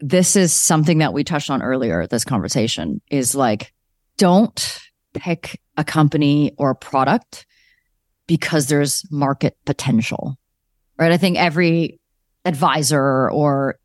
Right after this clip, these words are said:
whatever startup book you read teaches you how to validate an idea with customers and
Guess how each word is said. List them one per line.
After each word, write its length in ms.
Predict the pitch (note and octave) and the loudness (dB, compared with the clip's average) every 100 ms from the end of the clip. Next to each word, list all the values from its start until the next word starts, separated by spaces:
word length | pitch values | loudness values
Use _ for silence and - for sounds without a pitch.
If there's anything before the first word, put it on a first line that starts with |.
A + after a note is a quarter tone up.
| - | -4
whatever 320 | E3 D#3+ C#3 | -2 0 -2
startup 380 | - F3 D3+ A#2 | 0 2 2 0
book 180 | C3+ - | -2 0
you 120 | C3 | 2
read 280 | C#3 A2+ - _ - | 2 2 -4 _ -6
teaches 460 | D#3+ E3+ - D#3+ E3 | 0 0 0 -2 0
you 120 | D3+ | 0
how 220 | D3 D3 | 0 -2
to 120 | D3 | -2
validate 600 | A#2 C#3+ B2+ C#3 C3+ C#3 - | -4 -2 0 0 -2 -4 -6
an 140 | C3 | -4
idea 580 | C#3 C3+ C3 C3 C3+ C3 | -2 -2 0 2 2 0
with 180 | G#2 - | -2 -4
customers 680 | F#2+ - F#3+ G#3 A3 B3+ | -2 0 2 4 4 4
and 220 | F3+ C3+ | 2 0